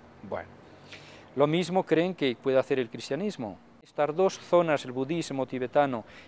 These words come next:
y la provincia de Xinjiang con el islam, de alguna forma van un poco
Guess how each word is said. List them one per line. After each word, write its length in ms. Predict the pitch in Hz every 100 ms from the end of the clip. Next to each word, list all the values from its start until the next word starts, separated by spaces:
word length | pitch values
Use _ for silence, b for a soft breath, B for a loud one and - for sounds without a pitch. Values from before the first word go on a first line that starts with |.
| B
y 280 | 151 160 170 147
la 100 | 131
provincia 320 | 143 143 139
de 100 | 123
Xinjiang 520 | - 147 135 147 139
con 120 | 127
el 140 | 135 151
islam, 420 | - 131 131 135 - B B
de 80 | 139
alguna 320 | 135 160 185
forma 520 | 170 180 175 175 175 185 - - - - - - - - - - - - - 127
van 280 | 160 180 202
un 120 | 180
poco 480 | - 180 180 196